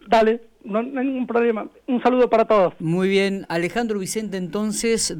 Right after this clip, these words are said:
Speaker 2: de, su secretario de Ingresos Públicos de la provincia de La Pampa, dando detalles sobre, eh, los patentamientos. Ayer con Matías a la tarde, eh, nos generaba, bueno, por lo menos a mí me generaba un poco de dudas,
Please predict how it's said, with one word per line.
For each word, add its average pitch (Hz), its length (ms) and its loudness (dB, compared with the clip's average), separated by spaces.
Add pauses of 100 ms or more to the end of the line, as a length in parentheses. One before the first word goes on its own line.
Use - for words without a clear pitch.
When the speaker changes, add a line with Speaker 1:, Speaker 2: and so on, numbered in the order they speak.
Speaker 2:
de, 165 540 4
su 208 140 -4
secretario 214 580 2
de 151 80 -4
Ingresos 180 340 -2
Públicos 202 380 -2
de 170 40 2
la 156 120 2
provincia 185 340 -2
de 185 80 0
La 165 60 -2
Pampa, 233 280 2
dando 262 280 2
detalles 247 720 -2 (460)
sobre, 208 720 2
eh, 175 40 0
los 170 200 0
patentamientos. 175 680 0
Ayer 240 140 -2
con 190 140 0
Matías 175 360 2
a 170 80 2
la 139 140 0
tarde, 180 540 2 (360)
eh, 151 560 2
nos 160 380 0
generaba, 180 440 4
bueno, 143 240 -2
por 170 120 2
lo 208 40 0
menos 240 180 0
a 220 40 0
mí 208 100 0
me 156 120 0
generaba 170 260 2
un 160 80 -2
poco 165 280 0
de 165 80 4
dudas, 214 360 2